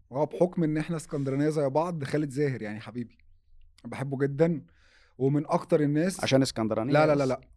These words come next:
Speaker 1: عشان
Speaker 2: أوكي.
Speaker 1: هو زي في حتة، آه، ما بيح-، يعني الرزق، ع-، شايف إن الشغل رزق والرزق بتاع ربنا. فأنت اشتغلت ما اشتغلتش، عملت مية، عملت واحد، عملت اتنين،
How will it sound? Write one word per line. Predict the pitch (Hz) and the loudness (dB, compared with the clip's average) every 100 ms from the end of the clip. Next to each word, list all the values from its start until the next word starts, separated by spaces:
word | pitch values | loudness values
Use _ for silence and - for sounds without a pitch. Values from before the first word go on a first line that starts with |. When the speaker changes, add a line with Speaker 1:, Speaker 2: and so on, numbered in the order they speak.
| - | -18
Speaker 1:
عشان | - - 127 | -10 -6 -2
Speaker 2:
أوكي. | 127 | 0
Speaker 1:
هو | 165 190 | 2 2
زي | 165 160 185 | 2 2 0
في | 170 | -2
حتة، | - 180 - 214 - _ - | -4 -6 -4 -6 -8 _ -6
آه، | 123 123 120 120 120 | -4 -4 -6 -10 -10
ما | 120 123 | -8 -6
بيح-، | 123 110 | -6 -8
يعني | 127 110 123 120 - _ _ _ | -8 -4 -4 -6 -10 _ _ _
الرزق، | 131 156 175 - | 0 0 0 -2
ع-، | 139 | -4
شايف | 131 180 180 | 0 4 4
إن | 170 151 | 4 2
الشغل | 143 135 123 175 180 165 | 2 -2 0 2 4 2
رزق | 214 - | 0 -2
والرزق | 143 160 160 | -2 -2 -4
بتاع | - 120 | -6 -4
ربنا. | 120 120 113 104 _ _ _ _ _ _ - | -4 -4 -8 -10 _ _ _ _ _ _ -2
فأنت | 147 147 | 0 0
اشتغلت | - 156 175 175 | 0 4 4 2
ما | 139 | -2
اشتغلتش، | - 139 151 139 131 | -2 0 0 -2 -4
عملت | 123 147 - | -2 0 2
مية، | 147 147 | 2 2
عملت | 120 127 147 143 | 2 -2 -2 2
واحد، | 147 131 120 | 2 0 -4
عملت | 120 151 147 | -2 -4 -4
اتنين، | 135 160 214 190 | -4 0 0 -2